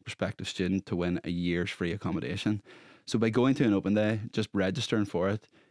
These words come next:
you could become a Queen's student and get free accommodation for a year. So that's a, a plus point as well. Brilliant. Um, okay, so how do you prepare? Plan. Really important. Choose someone you trust to go with.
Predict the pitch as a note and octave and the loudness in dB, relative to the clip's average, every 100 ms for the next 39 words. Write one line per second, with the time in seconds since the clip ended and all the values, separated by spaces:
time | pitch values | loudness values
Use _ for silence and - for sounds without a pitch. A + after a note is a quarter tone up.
0 | _ - F#2 - G2 F#2 - - C3 A2 | _ -6 -6 0 2 2 -2 0 2 2
1 | G2 F#2+ - F#2 F#2 F#2 F2 C2+ _ _ | 0 0 0 0 0 -2 -4 -4 _ _
2 | - F2 F#2 F2 - - F#2+ G2 F#2+ F#2+ | -8 -6 -4 -4 -6 -6 -4 -2 0 -2
3 | - G#2 - - F#2+ _ - _ - - | -4 -6 -2 -2 -2 _ -20 _ -8 -4
4 | F#2+ - F#2 F2+ F#2 F2 G#2 - _ _ | -4 0 0 0 0 0 -2 -4 _ _
5 | _ _ _ _ - - - - B2+ C#3 | _ _ _ _ -20 -20 -18 -2 4 4
6 | C3+ - A#2 A#2+ A2+ A#2 A#2 - _ - | 4 -2 0 4 6 6 6 2 _ -20
7 | - - - A#2 A#2+ C3 A#2 A2 _ _ | -4 0 2 2 2 4 4 2 _ _
8 | _ C3 C3+ - - G#2 F#2 F#2+ - - | _ 2 2 2 0 2 2 0 -6 -2
9 | F2 F2 F#2 _ - F#2+ F#2 F#2 A#2 F2+ | 0 0 -2 _ -6 -2 0 2 2 2
10 | A2 - _ _ - A2 - G#2+ G2+ G2 | 0 0 _ _ -2 0 2 4 4 2
11 | - G2+ - F#2 G#2 A#2+ C3+ C3 - | 0 -2 -2 -2 2 2 2 -2 -12